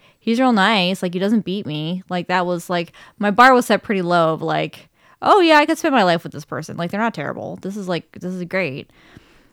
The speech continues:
And, like, I thought I loved him, and, you know, all the times we <laughs> wouldn't get along, and, like, we would break up, and, like, he was totally, like, you know, talking to other girls. I don't know if,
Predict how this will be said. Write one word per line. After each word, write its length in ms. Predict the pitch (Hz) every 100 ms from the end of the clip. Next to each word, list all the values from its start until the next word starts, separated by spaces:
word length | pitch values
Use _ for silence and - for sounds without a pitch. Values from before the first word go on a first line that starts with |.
| _ -
And, 80 |
like, 120 | 180 175
I 60 |
thought 220 | 175 190
I 80 | 196
loved 260 | 175 165 160
him, 380 | 170 147 147 -
and, 540 | 160 160 160 160 160 - _ _ _ _ _ _ -
you 80 | 180
know, 140 | 170
all 180 | 139 175
the 100 | 175
times 540 | 175 180 175 170 165 165
we 520 | 170 165 160 156 165 - - - _ _
<laughs> 480 | _ - - _
wouldn't 220 | - 185 180
get 80 |
along, 560 | 165 190 220 214 202 196
and, 140 | 180
like, 100 | 160
we 80 | 156
would 160 | 151 139
break 220 | 160 160
up, 400 | 226 208 202 190
and, 100 | 175
like, 160 | 156 -
he 80 |
was 160 | 151 151
totally, 380 | - 156 80 80
like, 320 | 151 151 - _ _ _ _ _ _ _ -
you 100 | 175
know, 300 | 170 151 147 _ _ _ _ _ _ -
talking 300 | 180 180 175
to 40 |
other 120 | 170
girls. 140 | 170 -
I 60 | 180
don't 140 | 202
know 120 | 190
if, 440 | 160 170 - 196